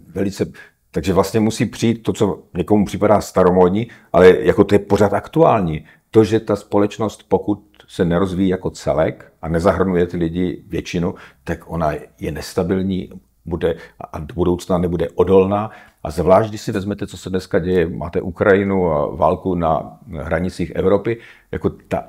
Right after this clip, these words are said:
odolnost té společnosti se vytváří tím, že tady je důvěra mezi vládou a lidmi a že ti lidé mají pocit, že ta politika je také politika pro ně. Takže dneska je to součástí dokonce obrany země. Jako vy, obrana země není jenom, že kupujete zbraně.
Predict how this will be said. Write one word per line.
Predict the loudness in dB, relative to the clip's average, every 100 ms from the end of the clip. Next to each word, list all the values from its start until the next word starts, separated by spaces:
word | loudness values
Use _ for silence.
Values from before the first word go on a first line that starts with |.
| -2
odolnost | 2 4 4 0
té | -2 -2
společnosti | 0 -2 -2 -8 -8 -10
se | -6 -4
vytváří | -2 -2 -2 -4
tím, | -4 -2
že | -2
tady | -4 -4
je | -4
důvěra | -4 -2 0 0
mezi | 0 -2 -4
vládou | -4 -4 -2 -2 -2 -2 -6 -8
a | -8
lidmi | -6 -4 -4 -6 -10 _ _ _ -10
a | -6
že | -4
ti | -4 -2
lidé | 0 2
mají | 2 0
pocit, | -4 -6
že | -6
ta | -4
politika | 0 0 -2 -4 -4
je | -4
také | -4 -6
politika | -6 -4 -4 -6
pro | -4 -2
ně. | -2 -4 -8 -20 _ _
Takže | -6 -4
dneska | -4 -4 -2
je | -2
to | -4
součástí | -6 -4 -2 -2 -2 -4
dokonce | -2 -4 -2 -4
obrany | -4 -4 -4 -4 -4
země. | -4 -2 -4 -6 -14 -20 -4
Jako | 0
vy, | 2 0 -4
obrana | 2 4 4
země | 2 0 0
není | 0 2 2
jenom, | 2 -2
že | -4
kupujete | -6 -6 0 0 0 -2
zbraně. | -4 -2 -2 -2 -8